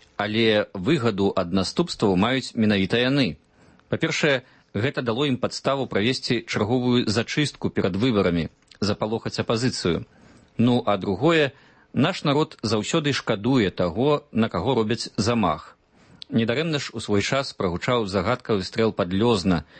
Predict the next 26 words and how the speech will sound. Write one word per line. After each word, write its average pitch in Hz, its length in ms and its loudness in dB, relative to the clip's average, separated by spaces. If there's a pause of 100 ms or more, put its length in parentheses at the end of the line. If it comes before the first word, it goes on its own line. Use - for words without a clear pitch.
(180)
па 104 120 -2
машыне, 127 440 0
у - 80 -6
якой 90 280 0
ехаў 113 320 -2
кандыдат 90 400 2
у - 20 -6
прэзідэнты 95 680 0
Лукашенка. 90 760 0 (1200)
Цяпер 202 420 0
людзі 147 320 2
разважаюць 123 640 0
так. 82 400 -2 (440)
На 110 120 4
свяце 160 400 -2
ў 104 120 -4
Менску 123 440 0
на 101 80 4
Лукашэнку, 120 520 0
можа, 123 220 2
і - 140 -2
не 120 120 4
замахваліся, 113 720 -2 (440)
але 110 240 2
ж - 200 -8
на 113 120 4